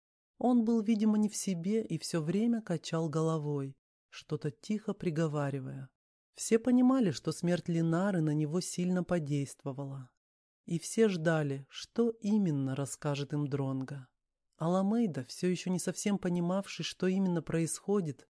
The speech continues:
недовольно оглядывал всех присутствующих, пытаясь определить, кто из них мог быть убийцей и почему он сам не сумел сделать определённый вывод,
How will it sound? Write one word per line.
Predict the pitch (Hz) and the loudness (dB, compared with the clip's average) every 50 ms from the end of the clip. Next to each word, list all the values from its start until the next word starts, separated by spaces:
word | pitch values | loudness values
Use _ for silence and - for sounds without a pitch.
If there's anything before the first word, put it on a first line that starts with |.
| _ _ _ _ | _ _ _ _
недовольно | 151 160 170 165 196 208 214 247 262 254 247 240 240 | 2 2 4 4 4 4 4 4 4 4 4 4 4
оглядывал | 226 196 185 190 202 208 202 208 196 208 208 196 | 4 2 4 4 4 4 4 4 4 2 0 0
всех | - - - 160 165 160 - | -4 -6 -4 -4 -4 -4 -4
присутствующих, | - - 175 - - - 151 139 - - - - 139 139 135 - - - 147 143 - _ _ _ _ _ _ | -4 -2 -2 -2 -2 -6 -6 -6 -8 -12 -10 -6 -6 -6 -6 -8 -8 -10 -10 -12 -12 _ _ _ _ _ _
пытаясь | - 156 151 - 165 160 156 143 - | -4 -4 0 2 4 4 4 4 2
определить, | 160 139 - 147 147 135 147 151 160 185 202 - - _ _ _ _ _ _ | 0 0 0 -2 -2 0 0 0 2 0 -2 -2 -6 _ _ _ _ _ _
кто | - - - _ - 208 226 240 | -20 -20 -8 _ 2 2 4 4
из | 240 220 202 185 160 170 | 2 2 2 0 0 0
них | 185 196 190 - - | 0 0 0 0 0
мог | 165 160 170 180 160 | 0 2 2 2 0
быть | 151 147 165 160 - | 0 0 0 0 0
убийцей | 170 175 160 151 151 147 143 131 - - - - 143 135 135 - _ _ _ _ | -2 -2 0 0 0 -2 -2 -4 -8 -10 -10 -10 -10 -10 -12 -16 _ _ _ _
и | 175 175 | -6 -2
почему | - - 208 202 - - 226 233 247 | 0 0 0 0 2 2 4 4 6
он | 240 240 226 | 4 4 2
сам | - - - - 180 190 208 214 202 | 0 -2 0 2 2 2 2 2 2
не | 185 165 | 0 0
сумел | - - - 160 156 160 165 170 175 170 | -2 -2 -2 -2 0 2 2 0 0 -2
сделать | 151 147 143 131 139 147 151 165 170 151 151 | -2 -4 -6 -2 2 2 2 2 2 -2 -4
определённый | 139 - 143 139 139 143 143 147 147 151 156 160 160 | -4 -4 -4 -2 -2 0 0 0 2 2 2 0 0
вывод, | 143 139 147 143 135 127 131 151 - - - | 0 0 -2 -2 -2 -4 -6 -10 -12 -16 -20